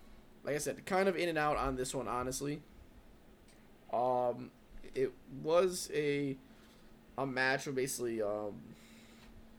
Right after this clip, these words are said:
with, uh, obviously one, an M M A star doing wrestling for the, for the first time.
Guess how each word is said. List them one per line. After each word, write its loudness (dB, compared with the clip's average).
with, -2
uh, -2
obviously 0
one, 0
an -2
M 0
M -2
A 0
star 2
doing 0
wrestling 0
for -4
the, 2
for 4
the 6
first 0
time. 0